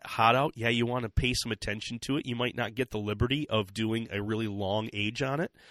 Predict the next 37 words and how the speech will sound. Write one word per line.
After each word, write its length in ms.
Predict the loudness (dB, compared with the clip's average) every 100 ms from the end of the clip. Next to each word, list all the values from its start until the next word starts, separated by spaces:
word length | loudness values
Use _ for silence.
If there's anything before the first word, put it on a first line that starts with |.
| -20 -20 -2
so 160 | 0
doing 300 | 4 4 4
it 120 | 2 2
that 260 | 2 0
way. 240 | -4 -10 -20 _ _ -20 -20 -20 _ 0
What 120 | 4
I 80 | 6
personally 640 | 6 6 4 2 0 -2 -4
do 380 | -4 -4 -4 -8 -2
is 800 | 2 2 2 0 -2 -2 -4 -2
in 140 | 0 2
my 160 | 2
shop, 400 | 2 4 4 2 -4 _ _
I 200 | 2 4
have 200 | 4 2
a 60 | 0 0
fridge 320 | 2 2 0 -8
that's 160 | -4
dedicated 600 | 0 2 2 0 -2 -4
to 80 | -6
just 340 | 0 0 0
beer 400 | 2 4 4 0 -2
and 140 | -6
just 240 | -4 -6 -4
deer 320 | -4 -4 -8 -18 -20 -20 -6
because 520 | -2 4 4 4 0 -8
there's 380 | 2 4 4 4
gonna 160 | 0 2
be 140 | 2
a 80 | 4
moment. 400 | 4 4 2 -4 -6
uh, 80 | -6
It 160 | -4 -4
just 160 | 0 6
happened 340 | 6 6 0
this 160 | 2 4
opener. 400 | 4 4 0